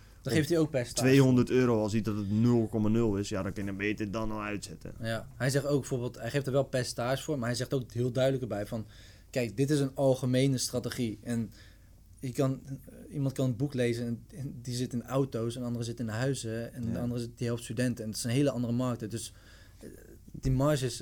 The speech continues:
Speaker 1: is altijd moeilijk, man.
Speaker 2: Dat is trouwens wel alle get rich quick schemers en scammers, <laughs> eh, altijd wegkomen met die shit. Omdat je mensen kan beloven, "Yo, met mijn strategie kan je miljoenen verdienen." En die zeggen van, "Ja, eh, strategie,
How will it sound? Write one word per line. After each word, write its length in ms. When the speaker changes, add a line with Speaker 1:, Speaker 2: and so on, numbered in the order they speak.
Speaker 1:
is 160
altijd 340
moeilijk, 320
man. 220
Speaker 2:
Dat 180
is 60
trouwens 260
wel 140
alle 300
get 220
rich 320
quick 260
schemers 680
en 120
scammers, 560
<laughs> 0
eh, 80
altijd 300
wegkomen 440
met 140
die 80
shit. 220
Omdat 240
je 60
mensen 220
kan 100
beloven, 380
"Yo, 180
met 120
mijn 220
strategie 480
kan 120
je 80
miljoenen 340
verdienen." 360
En 80
die 100
zeggen 160
van, 100
"Ja, 300
eh, 360
strategie, 800